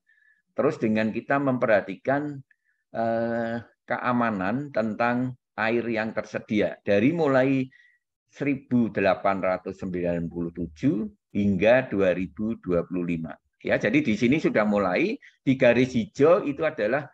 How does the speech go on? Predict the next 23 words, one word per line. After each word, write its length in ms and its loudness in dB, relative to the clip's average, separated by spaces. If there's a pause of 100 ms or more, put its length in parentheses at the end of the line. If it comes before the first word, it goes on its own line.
(260)
batasan 640 -2
yang 160 -2
kira-kira, 800 -2 (480)
eh, 640 6
lab, 240 0 (160)
eh, 400 -2
standar 560 0
yang 160 -4
bisa 400 -2
diacu. 560 -8 (1400)
Oke, 640 -2 (540)
di 100 0
sini 240 4
juga 320 2
saya 160 2
tampilkan, 640 0
tapi 320 -2
ini 240 -4 (320)
karena 320 -6
waktu 400 -4
saya 160 0
lewati 480 -2
aja. 400 2